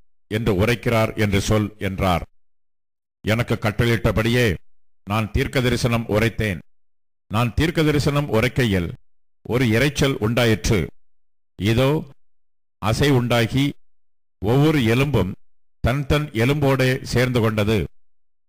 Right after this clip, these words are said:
நான் பார்த்து கொண்டிருக்கையில், இதோ, அவைகள் மேல் நரம்புகளும்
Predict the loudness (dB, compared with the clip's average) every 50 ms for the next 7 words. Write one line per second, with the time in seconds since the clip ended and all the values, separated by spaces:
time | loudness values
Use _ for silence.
0 | _ _ _ _ _ _ _ -4 -4 -2 -2 -2 0 0 0 0 0 -2 -4 -2
1 | -2 -2 0 0 0 0 0 0 0 0 2 0 0 -2 -4 -8 -12 -16 -20 -20
2 | _ _ _ _ _ _ _ _ _ -6 -4 0 0 2 2 2 0 -2 -6 -10
3 | -20 -20 -20 _ _ _ _ _ _ _ _ _ -2 0 0 0 2 0 0 0
4 | 0 0 0 0 -2 -6 -8 -14 -20 -20 -20 _ _ _ _ -8 -4 -2 0 0
5 | 0 0 0 2 2 2 0 0 -2 -6 -10